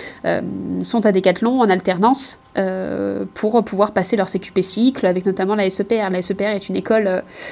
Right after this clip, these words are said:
euh, qui, qui forme les gens au diplôme C Q P. Le C Q P, c'est le diplôme du vélo. <clears throat> Et ça, ça s'est fait en, en quelques, quelques mois.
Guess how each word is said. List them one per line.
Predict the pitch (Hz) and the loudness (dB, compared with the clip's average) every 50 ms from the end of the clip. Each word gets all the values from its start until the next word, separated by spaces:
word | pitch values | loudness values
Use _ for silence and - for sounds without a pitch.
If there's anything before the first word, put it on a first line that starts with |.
| - - - | -10 -4 -2
euh, | 87 90 104 - - - - - 196 190 190 196 208 - 190 202 208 220 208 - - - - - - - - | 0 0 0 -2 -2 -4 -4 -4 -4 -4 -6 -6 -6 -6 -6 -6 -6 -6 -8 -8 -10 -16 -18 -12 -12 -10 -6
qui, | - 190 | -6 -4
qui | - - 190 | 2 2 2
forme | 185 - - 247 240 214 196 | 2 4 2 0 2 2 0
les | 185 190 190 185 | 0 0 0 0
gens | 196 208 214 202 | 0 0 0 0
au | 190 185 190 185 | 0 0 -2 -2
diplôme | 180 208 208 - - 214 220 196 185 | -2 -4 -4 0 -2 -2 -2 -2 -6
C | - - 202 | -6 -6 -10
Q | - - | -10 -8
P. | 180 - 208 226 | -4 -2 -2 -2
Le | 208 | -2
C | - 185 185 | -8 -12 -12
Q | - - | -12 -6
P, | - 202 202 | -4 -4 -4
c'est | 196 - - | -4 -4 -6
le | 190 190 | -6 -6
diplôme | 180 196 196 - - 196 190 185 | -2 -4 -4 -2 -2 -4 -4 -2
du | 185 175 | -4 -4
vélo. | 170 - - - - - - - - - - _ _ - | -2 -4 -6 -6 -8 -20 -20 -20 -20 -20 -20 _ _ 2
<clears throat> | 294 277 233 196 - - - - | 4 6 4 4 2 -4 -8 -2
Et | - 196 | -2 -2
ça, | 190 - 214 | 0 -2 -6
ça | - 214 | -6 -4
s'est | - 190 | -6 -6
fait | 175 - 220 226 214 | -4 -2 0 0 0
en, | - - - - - - - - - - - - _ _ _ _ _ _ _ _ _ _ _ _ - - - | 0 -2 -4 -6 -8 -10 -12 -18 -20 -20 -20 -20 _ _ _ _ _ _ _ _ _ _ _ _ -12 -2 -2
en | 208 202 | -2 0
quelques, | - 190 190 - 202 190 185 180 180 180 | 0 -2 0 2 2 2 2 2 0 0
quelques | - 180 175 - | -2 -6 -2 -2
mois. | 190 180 180 185 208 - | -4 -2 0 0 0 -2